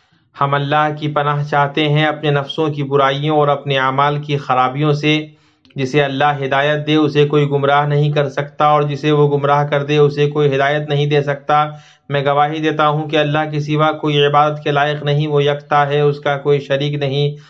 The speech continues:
और मैं गवाही देता हूँ कि मोहम्मद अल्लाह के बंदे और उसके रसूल हैं।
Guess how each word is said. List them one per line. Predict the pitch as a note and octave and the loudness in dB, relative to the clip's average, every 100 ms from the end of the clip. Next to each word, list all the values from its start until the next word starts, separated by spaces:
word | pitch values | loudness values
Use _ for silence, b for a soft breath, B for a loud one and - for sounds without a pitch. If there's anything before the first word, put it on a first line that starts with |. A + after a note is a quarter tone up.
| B - | B -4
और | C3+ | 0
मैं | C#3 | 0
गवाही | C3+ C#3 C#3 C#3+ | 2 2 2 0
देता | C#3 C#3 | 2 2
हूँ | C3+ C3+ | 0 0
कि | C3+ | 0
मोहम्मद | C3 B2+ C3+ C3+ | -2 -2 -2 0
अल्लाह | C3 B2+ C3 | 0 2 0
के | B2+ B2 | 0 -2
बंदे | B2+ B2+ C3 | -2 0 0
और | B2 | 0
उसके | A#2+ - A#2+ | -2 -2 -2
रसूल | A2+ - C#3 B2 | -2 -4 -6 -4
हैं। | A2+ | -6